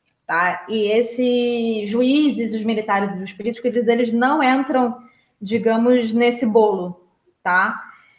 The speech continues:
Aí também a gente sabe que tem interesses políticos, tem a poder de barganha, tem a base eleitoral do atual governo, enfim, tem uma série de questões que a gente,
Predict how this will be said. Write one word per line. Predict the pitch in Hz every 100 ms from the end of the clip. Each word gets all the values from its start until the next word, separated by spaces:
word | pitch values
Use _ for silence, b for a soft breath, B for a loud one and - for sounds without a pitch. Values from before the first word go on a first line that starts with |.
| B B B _ _ -
Aí | 262 254
também | 285 330 302 320 381 381 269
a | 247
gente | 262 254
sabe | - 262 302
que | 320
tem | 330 311 320 349 381 370 330
interesses | 330 392 453 240 254 -
políticos, | - 392 285 294 - - 226
tem | 226 208
a |
poder | 214 226 208
de |
barganha, | 214 285 277 233 254 233
tem | 220 202
a | 208
base | 196 196 214
eleitoral | 208 208 277 247 233
do | 226
atual | 214 220 190
governo, | 196 269 226 214 254 226 208 196 190 180 180
enfim, | 185 180 - 156 156 160 -
tem | 180 196
uma | 233 247
série | 247 214 220 254 285 302 294
de | 233 262
questões | 277 277 240 240
que | -
a | 262
gente, | 262 262 -